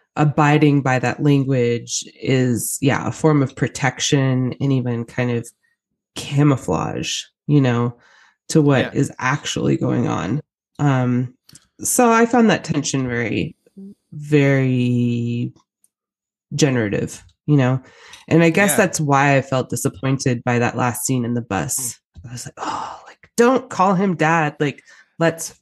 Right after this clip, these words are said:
Speaker 1: feel,
Speaker 2: Totally.
Speaker 1: let's, like, continue to feel suspended in this, like, unnamability of what exactly this is you have with him. He's decided that
Speaker 2: Yeah.
Speaker 1: you can't call him dad anymore. And, or no, that he isn't his dad anymore.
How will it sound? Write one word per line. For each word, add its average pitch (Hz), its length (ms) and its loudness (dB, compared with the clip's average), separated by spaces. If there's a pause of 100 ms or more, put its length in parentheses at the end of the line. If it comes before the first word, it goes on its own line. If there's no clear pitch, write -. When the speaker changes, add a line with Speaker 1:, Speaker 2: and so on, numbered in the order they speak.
(120)
Speaker 1:
feel, 175 340 4
Speaker 2:
Totally. - 220 -6
Speaker 1:
let's, 156 120 -6
like, 160 220 2
continue 196 520 -2
to 202 80 0
feel 165 280 2
suspended 160 760 0
in 147 300 -4
this, 135 420 -8 (640)
like, - 280 -2
unnamability 151 1120 2
of 135 180 -10
what 139 220 0
exactly 143 560 0
this 131 220 -6 (100)
is 143 300 2
you 139 80 -2
have 135 300 -4
with 135 140 -6
him. - 340 -10 (360)
He's 160 220 2
decided 160 500 2
that 151 100 0
Speaker 2:
Yeah. - 60 -6
Speaker 1:
you 139 80 -4
can't 185 380 -4
call 165 240 2
him 151 160 2
dad 131 520 -2
anymore. 151 800 -2
And, 147 300 0 (600)
or 160 140 2
no, 156 180 4
that - 220 -2 (140)
he - 300 -8
isn't 185 300 2
his 156 200 2
dad 135 300 0
anymore. 131 640 -6